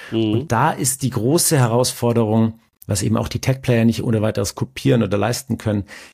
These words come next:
Speaker 2: Ich muss, klar, die K-I-Anwendungswissen haben, aber ich brauche Domänenwissen.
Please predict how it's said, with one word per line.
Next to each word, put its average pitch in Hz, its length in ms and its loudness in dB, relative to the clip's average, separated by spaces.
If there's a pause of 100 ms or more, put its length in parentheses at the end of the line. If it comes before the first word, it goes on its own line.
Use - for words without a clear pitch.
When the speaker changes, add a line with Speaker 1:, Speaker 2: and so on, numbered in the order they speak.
(120)
Speaker 2:
Ich - 160 -4
muss, - 340 0 (100)
klar, 143 280 0
die 101 100 -2
K-I-Anwendungswissen 131 1200 0
haben, 143 280 0
aber 123 140 -2
ich - 160 -6
brauche - 280 -4
Domänenwissen. 104 920 0